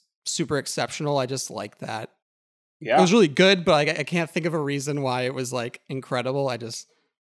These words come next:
Speaker 1: I think I just like stuff like that.
Speaker 2: Just tickles you.
Speaker 1: It does. But I did like the, the set of that scene where he's just this one guy in this huge room
Speaker 2: Yeah.
Speaker 1: with this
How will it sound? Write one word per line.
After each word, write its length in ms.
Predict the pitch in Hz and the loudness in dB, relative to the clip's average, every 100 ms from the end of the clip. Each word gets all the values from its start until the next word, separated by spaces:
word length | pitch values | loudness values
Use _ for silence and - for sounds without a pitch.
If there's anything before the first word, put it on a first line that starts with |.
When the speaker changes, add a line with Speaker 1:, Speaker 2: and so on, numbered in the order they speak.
| _ | _
Speaker 1:
I 100 | 131 | -10
think 180 | 127 113 | -8 -8
I 60 | |
just 180 | 107 107 | -8 -8
like 140 | 110 120 | -8 -6
stuff 200 | 139 135 | -8 -6
like 140 | 135 | -6
that. 260 | 135 135 - _ _ _ | -4 -4 -8 _ _ _
Speaker 2:
Just 200 | 120 - | -12 -10
tickles 320 | - - 127 101 | -10 -6 -8 -8
you. 120 | 92 _ - | -12 _ -16
Speaker 1:
It 120 | 139 | -6
does. 420 | 156 127 - - _ _ _ _ _ _ | -4 -4 -8 -16 _ _ _ _ _ _
But 60 | 190 | 0
I 60 | |
did 240 | 170 233 208 | 4 2 4
like 260 | 214 190 | 2 2
the, 420 | 180 165 147 139 - | 2 2 2 -4 -6
the 240 | 147 135 | -4 -4
set 320 | 123 - 156 | -4 -2 0
of 80 | 127 | 0
that 180 | 120 110 | -4 -8
scene 320 | - 120 120 - _ _ _ _ _ | -12 -12 -14 -20 _ _ _ _ _
where 140 | 156 135 | -6 -4
he's 220 | 139 139 | -2 -4
just 220 | 151 135 | -6 -6
this 160 | - 127 | -6 -4
one 300 | 135 135 135 | -2 -2 0
guy 480 | 131 123 127 131 180 | 0 2 0 -4 -6
in 120 | 135 | -6
this 180 | 127 - | -6 -8
huge 340 | 139 131 123 | -8 -8 -8
room 400 | 120 123 120 123 | -6 -6 -4 -2
Speaker 2:
Yeah. 220 | 135 117 | 0 0
Speaker 1:
with 80 | 120 | -2
this 240 | 123 - | -8 -10